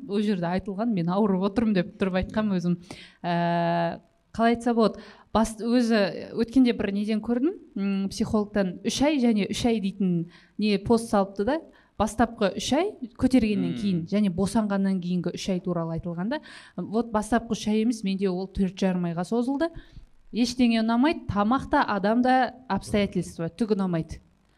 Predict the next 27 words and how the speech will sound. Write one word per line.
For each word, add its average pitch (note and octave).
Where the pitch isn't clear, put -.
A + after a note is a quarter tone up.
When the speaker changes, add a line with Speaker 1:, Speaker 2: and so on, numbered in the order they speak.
Speaker 1:
Әйтеу G3+
бүйтіп-бүйтіп A#3
ілініп G3+
салынып F#3+
жүресің, C4
одан A#3
кейін A3
кішкене A3+
нормально G#3+
боласың G#3+
да, E4
одан G#3
кейін G#3+
босанарға G3
қарсы G3+
уже F3+
аяғың G#3+
ауырлай G#3
бастайды. D#3+
Действительно, C#4
аяқ G#3+
ауыр G#3+
деген F#3
сөз C4+
сол G#3
кезде G#3
болады. E3